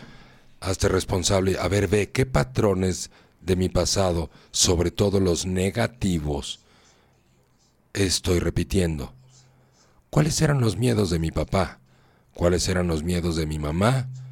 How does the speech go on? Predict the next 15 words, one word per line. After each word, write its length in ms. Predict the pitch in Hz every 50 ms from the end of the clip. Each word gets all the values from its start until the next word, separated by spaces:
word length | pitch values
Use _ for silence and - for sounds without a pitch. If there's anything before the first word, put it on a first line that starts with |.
| - - - - - - - - - - - - _ _ _ _ -
¿Cómo 260 | - 135 139 156 180
estoy 260 | 165 - - - 160 143
justificando 920 | - - 156 - - - - - - 104 - - 123 123 123 135 135 135
mi 160 | 123 117 104 90
vida 260 | 101 113 107 110 98
en 120 | 92 87 92
ellos? 640 | 101 120 135 113 101 71 - - - - - - - - - - _ _ _ _ _ _ _ _ - - _ _
¿Cómo 280 | - - 104 101 110 107
estoy 220 | 101 - - 101
justificando 840 | 95 - 107 101 - - 92 - - - - 98 98 95 98 98 98
mi 180 | 92 87 80 78
vida 460 | 85 95 98 92 95 98 98 - -
en 140 | - 80 80
el 120 | 78 76 -
covid, 520 | - 76 76 82 95 107 123 139 - -